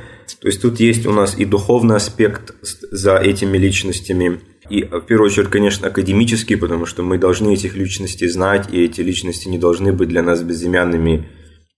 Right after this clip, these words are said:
людьми. А второй — это аспект, это аспект духовный, потому что мы через эти истории должны увеличивать свой гиммат, устремлённость к поклонению Всевышнему Аллаху Тааля,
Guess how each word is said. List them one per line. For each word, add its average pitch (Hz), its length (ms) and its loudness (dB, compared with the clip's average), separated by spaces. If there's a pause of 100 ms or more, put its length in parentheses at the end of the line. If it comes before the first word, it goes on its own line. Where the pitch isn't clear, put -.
людьми. 98 540 0 (340)
А 104 140 -4
второй — 117 340 4
это 107 140 2
аспект, 95 380 0
это 90 180 0
аспект 87 340 -2
духовный, 104 600 0 (200)
потому 90 240 -4
что 90 200 -4
мы 92 360 2 (240)
через 98 240 -2
эти 95 180 0
истории 95 400 2
должны 90 580 2 (280)
увеличивать 95 580 0
свой 90 260 0
гиммат, 107 440 2 (360)
устремлённость 101 800 0
к - 20 -8
поклонению 98 500 2
Всевышнему 95 480 0
Аллаху 87 200 0
Тааля, 87 480 0